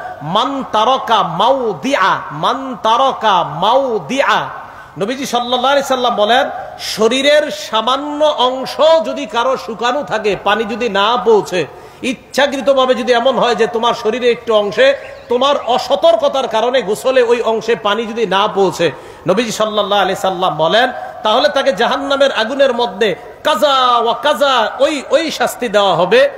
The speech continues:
মানে নবীজি সাল্লাল্লাহু আলাইহি সাল্লাম সাবধান বাণী আমাদেরকে দিয়েছেন। তাহলে গোসলের সময় মাথায় রাখা, ভালোভাবে কুলি করা, নাকের নরম জায়গা পর্যন্ত পানি পৌঁছায় দেওয়া, সমস্ত শরীরে পানি পৌঁছায় দেওয়া। কোনো কারণে কুলি করতে আপনি ভুলে গেলেন,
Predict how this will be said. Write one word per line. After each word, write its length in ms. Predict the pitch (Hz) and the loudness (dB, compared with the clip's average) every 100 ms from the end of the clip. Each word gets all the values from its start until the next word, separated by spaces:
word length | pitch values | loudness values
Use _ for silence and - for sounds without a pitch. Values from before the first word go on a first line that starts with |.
| - - | -10 -4
মানে 200 | 220 269 | -2 -2
নবীজি 300 | 226 247 254 | -4 -4 -6
সাল্লাল্লাহু 500 | 247 220 226 214 214 | -6 -4 -2 0 0
আলাইহি 200 | 196 190 | 0 -2
সাল্লাম 460 | 175 175 214 254 - - | -2 0 0 0 -4 -10
সাবধান 600 | - - 240 165 214 269 | -6 -2 -2 0 -2 0
বাণী 220 | 214 226 | -2 0
আমাদেরকে 460 | 233 202 202 185 196 | 0 0 0 -2 -2
দিয়েছেন। 420 | 165 180 - 160 123 - - | 2 0 0 -4 -4 -16 -6
তাহলে 260 | 180 208 269 | -2 2 0
গোসলের 520 | 196 214 233 277 294 | 0 -4 0 2 2
সময় 280 | - 240 226 | 2 -2 0
মাথায় 320 | 202 196 220 | -2 -2 -2
রাখা, 400 | 180 165 202 - - - - | -2 0 0 -2 -8 -10 -2
ভালোভাবে 460 | 180 240 240 220 | 0 2 2 0
কুলি 260 | 233 196 226 | 0 -2 -2
করা, 380 | 185 190 226 262 - - 143 | 0 2 2 2 -4 -12 -6
নাকের 440 | 170 233 262 285 | -2 0 0 0
নরম 340 | 233 240 277 | 0 0 0
জায়গা 260 | 233 233 240 | 0 2 2
পর্যন্ত 480 | 233 214 180 240 220 | 0 -2 -2 -4 -2
পানি 260 | 202 202 | 0 0
পৌঁছায় 420 | 220 202 185 214 180 | 0 -2 0 0 2
দেওয়া, 300 | 180 220 269 - - | 2 2 0 -4 -12
সমস্ত 540 | - 233 311 330 - | -6 0 0 0 -2
শরীরে 380 | 220 214 214 214 | -2 -2 -4 -4
পানি 260 | 185 190 208 | -2 0 -2
পৌঁছায় 440 | 180 170 190 175 | -4 -2 2 2
দেওয়া। 240 | 151 156 127 - - - | 4 2 0 -4 -12 -2
কোনো 220 | 240 302 | 2 4
কারণে 320 | 285 277 285 | 2 2 2
কুলি 260 | 294 285 277 | 0 -4 -2
করতে 280 | 262 - 254 | 0 0 0
আপনি 200 | 226 226 | 0 -2
ভুলে 300 | 160 214 226 | -2 -2 2
গেলেন, 280 | 180 180 | 2 2